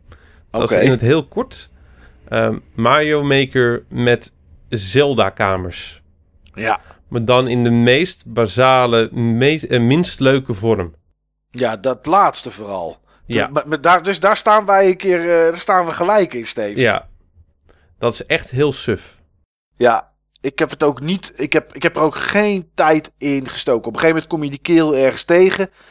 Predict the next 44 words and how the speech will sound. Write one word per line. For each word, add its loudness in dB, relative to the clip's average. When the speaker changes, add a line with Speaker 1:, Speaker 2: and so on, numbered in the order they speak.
Speaker 2:
en -2
je, 0
je, -2
ja, 2
je 0
krijgt, -4
hij 2
heeft, 0
heeft -4
het -8
over -2
een -10
soort -6
van -12
tablets. 0
Dat -6
zijn -10
zeg -6
maar -10
tegeltjes -2
die -10
je, -6
waar 2
je -2
dan -6
een -12
map -2
mee -2
kan -6
bouwen. 2
En, -2
eh, 0
ja, -4
ik -4
wist 0
in -6
het -10
begin -2
helemaal -2
niet -6
wat -2
ik -8
ermee -4
moest. -4